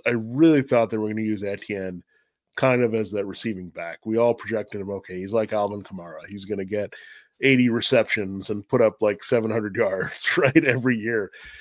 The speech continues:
That part is not in play. And I think when you look at half point and full point P P R, you really need that because, again, we don't want a player of this caliber be touchdown dependent. I get it with older backs, Mostert, Montgomery. That was part of their value, right, intrinsically. But when you look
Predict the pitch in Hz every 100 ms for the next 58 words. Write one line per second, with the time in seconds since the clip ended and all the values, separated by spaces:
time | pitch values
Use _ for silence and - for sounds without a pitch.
0 | - _ 160 196 196 170 160 143 117 117
1 | 120 117 101 90 - 117 95 87 92 113
2 | 156 135 127 120 123 104 110 113 - 113
3 | 104 - 113 104 - 104 101 - 104 104
4 | 101 98 98 101 101 127 135 113 98 98
5 | 101 87 82 85 - 110 139 - - _
6 | _ _ - 180 107 120 160 160 117 123
7 | 123 123 _ - 110 - 127 107 104 120
8 | - 113 110 95 92 98 107 101 165 -
9 | 90 85 - 87 85 110 117 120 127 110
10 | 95 - _ _ _ _ _ - 120 117
11 | 110 110 107 - 107 107 104 - 107 107
12 | 104 98 95 95 101 104 _ _ _ _
13 | _ _ _ 156 165 151 190 175 147 123
14 | 147 98 87 90 98 113 110 104 120 113
15 | 104 104 92 87 113 110 113 123 127 120
16 | 117 151 190 -